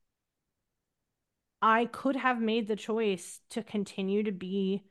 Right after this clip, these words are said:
upset or bitter or frustrated.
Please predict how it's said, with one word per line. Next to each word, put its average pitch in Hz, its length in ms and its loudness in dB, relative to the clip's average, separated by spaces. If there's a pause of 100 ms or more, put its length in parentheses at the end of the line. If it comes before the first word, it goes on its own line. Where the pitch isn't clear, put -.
(140)
upset 170 440 -4 (180)
or 196 160 -6
bitter 190 540 -4 (420)
or 196 120 -4
frustrated. 190 840 0